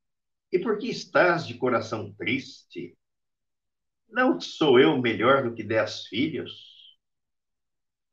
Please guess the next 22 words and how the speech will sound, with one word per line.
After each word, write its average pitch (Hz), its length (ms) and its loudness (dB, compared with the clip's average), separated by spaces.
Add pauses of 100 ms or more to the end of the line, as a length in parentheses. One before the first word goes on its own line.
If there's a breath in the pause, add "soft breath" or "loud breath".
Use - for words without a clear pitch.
(280)
Após - 400 0
terem 151 380 2
comido 120 560 0
e 107 80 0
bebido 104 560 -4
em 104 140 -4
Siló, 110 580 0 (1000)
estando 180 680 0
Eli, 127 580 4 (800)
o 123 100 -12
sacerdote, 135 800 4
assentado 117 640 2
numa 107 320 -4
cadeira, 87 880 -2
junto 160 340 -4
a 143 80 -2
um 131 120 -6
pilar 131 400 2
do 104 160 -14
templo 127 500 -2
do 107 140 -10
Senhor, 98 640 -6